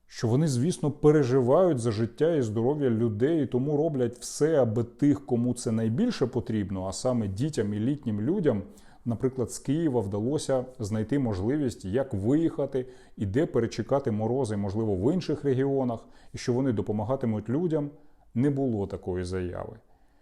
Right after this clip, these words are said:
І якщо ви думаєте, що таке ставлення влади до українців — це вже дно, то я вас розчарую, бо знизу цього дна ще постукали. Є такий скандальний народний депутат Антон Яценко, який формально позафракційний, але регулярно голосує разом зі «Слугами народу».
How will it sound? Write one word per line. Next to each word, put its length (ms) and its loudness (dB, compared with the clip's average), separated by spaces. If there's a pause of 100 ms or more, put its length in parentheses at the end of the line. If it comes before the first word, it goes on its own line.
(240)
І 60 -4
якщо 240 2
ви 100 4
думаєте, 380 0
що 140 -6
таке 200 -4
ставлення 460 0
влади 380 0
до 120 0
українців — 680 -2
це 180 -2
вже 240 2
дно, 360 0
то 160 -2
я 140 0
вас 200 -4
розчарую, 640 -4 (220)
бо 400 -2
знизу 520 0
цього 300 -4
дна 320 -2 (360)
ще 300 0
постукали. 800 -4 (960)
Є 120 4
такий 180 6
скандальний 440 4
народний 360 6
депутат 440 4
Антон 300 2
Яценко, 600 2
який 260 0
формально 640 4
позафракційний, 1120 2
але 400 4
регулярно 540 4
голосує 540 2
разом 340 4
зі 120 0
«Слугами 440 2
народу». 440 2